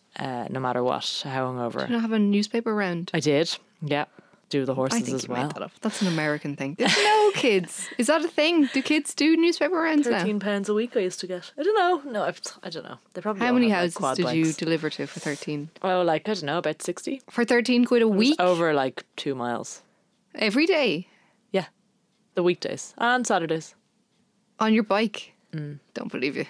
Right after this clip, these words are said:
Speaker 2: <laughs> What papers were you delivering?
Speaker 1: The Irish Times. Just the Irish Times.
Speaker 2: Oh, are they wrapped in plastic?
Speaker 1: Nope. So it was hard when it was raining. I had a big high-vis coloured bag. It's very heavy at the beginning of the paper round 'cause I'd have, like, sixty papers in it.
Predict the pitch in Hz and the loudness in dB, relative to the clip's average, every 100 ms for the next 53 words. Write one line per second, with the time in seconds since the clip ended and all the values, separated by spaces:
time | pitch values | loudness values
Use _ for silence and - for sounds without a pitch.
0 | _ _ _ _ _ _ _ _ - - | _ _ _ _ _ _ _ _ -10 -10
1 | - - - 220 226 - - 226 226 220 | -10 -18 -10 -2 -2 -2 0 2 2 2
2 | 208 185 175 165 147 160 - 208 220 - | 4 2 2 -2 -2 -4 -2 0 0 -2
3 | 143 143 143 - - - 185 147 131 123 | -4 -4 -8 -14 -10 -8 -4 -4 -4 -6
4 | 139 135 - - - 262 185 170 170 180 | -10 -12 -16 -20 -14 -4 0 2 0 -2
5 | - 180 170 165 165 - 170 190 - 208 | -6 -4 -4 -4 -8 -8 -6 -4 -6 -10
6 | - - 147 135 _ _ - 139 - 131 | -12 -10 -6 -6 _ _ -8 -8 -4 -6
7 | 127 131 127 127 127 135 143 139 135 139 | -6 -10 -10 -10 -8 -6 -4 -2 -2 -2
8 | 139 135 131 127 - 131 123 120 123 120 | -4 -4 -2 -4 -4 -8 -6 -6 -4 -2
9 | 120 120 - _ _ _ _ _ _ - | -4 -8 -16 _ _ _ _ _ _ -8
10 | 139 131 127 123 123 - 127 127 123 120 | -4 -2 -2 -4 -4 -6 -10 -8 -8 -10
11 | 113 120 120 120 117 120 - 127 123 131 | -10 -10 -8 -10 -10 -14 -16 -16 -14 -14
12 | - - - 113 127 123 127 123 123 - | -16 -20 -18 -14 -14 -14 -16 -16 -16 -20